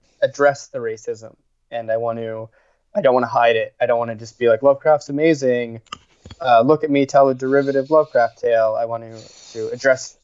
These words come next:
uh, everything about the man, the things I love and the things I, I don't love. Um, and so that's what led to this, this, uh, the choice of, uh, the main character being Indigenous. Um,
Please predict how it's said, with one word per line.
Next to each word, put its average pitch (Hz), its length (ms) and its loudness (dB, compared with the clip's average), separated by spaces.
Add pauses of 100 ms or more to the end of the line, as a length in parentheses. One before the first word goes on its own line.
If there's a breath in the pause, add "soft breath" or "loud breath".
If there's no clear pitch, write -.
uh, 120 180 -2 (180)
everything 143 380 0
about 110 240 -8
the 117 60 -20
man, 110 180 -20
the 110 80 -20
things 117 200 -16
I 113 60 0
love 113 300 0
and 113 100 -18
the 110 60 -18
things 110 240 -20
I, 110 140 -6 (100)
I 120 120 -8
don't 123 300 -10
love. 110 220 -8 (600 soft breath)
Um, 110 360 0 (500)
and 123 100 -2
so 139 100 2
that's 131 200 2
what 135 140 -6
led 214 200 -8
to 123 80 -20
this, 117 200 -14 (160)
this, - 320 -18
uh, - 260 -10 (140)
the 131 80 -14
choice 113 440 -2
of, 113 400 -4
uh, 104 220 -4
the 110 80 -4
main 110 160 -4
character 107 720 -2
being 110 260 -4
Indigenous. 107 840 -8 (280)
Um, 107 300 0